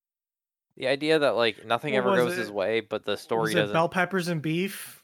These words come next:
Speaker 1: Yeah.
Speaker 2: But, but no beef?
Speaker 1: Yes. There's no beef. Enjoy your peppers.
Speaker 2: <laughs>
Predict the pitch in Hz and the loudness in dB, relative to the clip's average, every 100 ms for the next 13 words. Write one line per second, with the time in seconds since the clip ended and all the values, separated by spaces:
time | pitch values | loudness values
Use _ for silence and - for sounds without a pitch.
0 | _ 123 107 104 - - 143 135 165 156 | _ -2 0 0 -4 -10 -10 -10 -16 -2
1 | 196 175 156 180 160 175 202 196 - - | 0 0 2 2 2 0 0 -2 -8 -16
2 | - _ - - 120 92 - - - _ | -20 _ -20 -8 -4 -4 -8 -16 -20 _
3 | _ _ _ _ _ _ _ _ _ _ | _ _ _ _ _ _ _ _ _ _
4 | _ _ _ _ _ _ _ _ _ _ | _ _ _ _ _ _ _ _ _ _
5 | _ _ _ 113 107 120 117 117 107 - | _ _ _ -6 -4 -4 -2 -4 -6 -8
6 | - - 101 107 104 101 101 98 - - | -18 -12 -6 -4 -4 -2 0 0 -4 -8
7 | 92 - 92 - - _ _ _ _ _ | -8 -10 -18 -20 -20 _ _ _ _ _
8 | _ _ _ _ _ - | _ _ _ _ _ -12